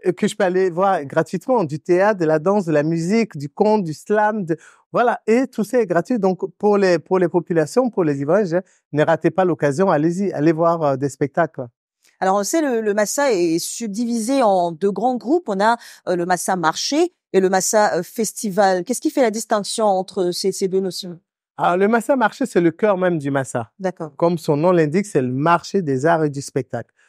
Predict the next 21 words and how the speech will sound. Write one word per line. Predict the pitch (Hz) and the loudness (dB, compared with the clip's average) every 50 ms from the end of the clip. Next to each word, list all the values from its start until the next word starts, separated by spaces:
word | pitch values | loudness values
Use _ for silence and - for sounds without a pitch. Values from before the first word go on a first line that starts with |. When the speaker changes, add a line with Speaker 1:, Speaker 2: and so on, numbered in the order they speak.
| _ _ | _ _
Speaker 1:
Donc, | - 160 185 - | 0 2 2 2
c'est | - 180 | 0 -2
d'abord | 160 165 160 160 196 202 | 0 0 0 0 0 0
un | 175 156 | 0 2
marché | 147 147 139 - - - 160 175 240 269 _ _ _ _ | 2 0 0 -2 -4 -2 -2 -2 -2 -2 _ _ _ _
sur | - - 208 214 | -4 -2 0 2
lequel | 214 190 196 - 208 | 2 0 0 0 0
il | 196 | 2
y | 165 | 2
a | 147 | 2
des | 151 156 | 0 0
vendeurs. | 139 143 143 135 123 147 175 226 277 _ _ _ _ _ _ - | 0 0 -2 0 0 2 2 2 0 _ _ _ _ _ _ -2
Et | 156 156 | 0 2
les | 151 160 | 2 2
vendeurs, | 147 160 170 165 160 175 170 160 | 2 2 0 2 2 0 0 -2
ce | - - | -4 -10
sont | 135 - 175 | -6 -4 0
les | 165 156 147 127 | 0 0 2 2
artistes | 156 147 - _ - 269 277 - - 160 123 - _ _ | 0 0 0 _ -2 -2 0 0 -2 -6 -6 -8 _ _
du | - 135 | -12 -8
continent. | - - 160 147 - 156 151 180 220 269 | -2 -2 -2 0 0 0 0 0 0 0